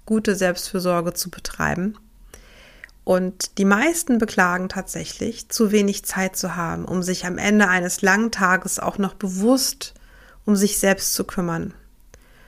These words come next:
Ich kann das so gut nachvollziehen und habe früher auch ganz genauso gedacht,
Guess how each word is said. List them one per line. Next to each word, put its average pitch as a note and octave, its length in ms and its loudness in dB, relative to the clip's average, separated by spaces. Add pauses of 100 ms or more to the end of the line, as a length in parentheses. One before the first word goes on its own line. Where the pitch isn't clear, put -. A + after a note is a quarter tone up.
(760)
Ich - 140 -2
kann G3 180 2
das F3+ 200 0
so F#3+ 260 2
gut A#3 200 2
nachvollziehen G3+ 1000 2
und F#3 440 -4
habe F#3+ 120 -4
früher G3+ 440 4
auch F#3 220 0
ganz G3 320 2
genauso F3+ 520 0
gedacht, F3+ 580 -8